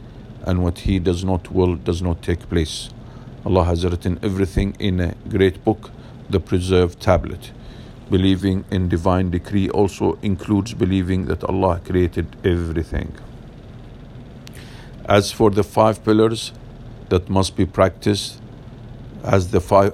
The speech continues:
as for the five pillars of Islam that must be practiced, they are: one, uttering a phrase that is the key to entering Islam,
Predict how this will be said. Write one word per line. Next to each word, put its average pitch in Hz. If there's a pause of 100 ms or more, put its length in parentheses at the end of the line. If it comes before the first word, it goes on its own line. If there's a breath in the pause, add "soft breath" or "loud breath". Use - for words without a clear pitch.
as 101
for 95
the 87
five 110
pillars 104
of 92
Islam 90
that 82
must 98
be 101
practiced, 98
they 90
are: 104 (540 loud breath)
one, 110 (1300 loud breath)
uttering 104 (160)
a 98
phrase 98 (300)
that 92
is 82
the 80
key 98
to -
entering 87
Islam, -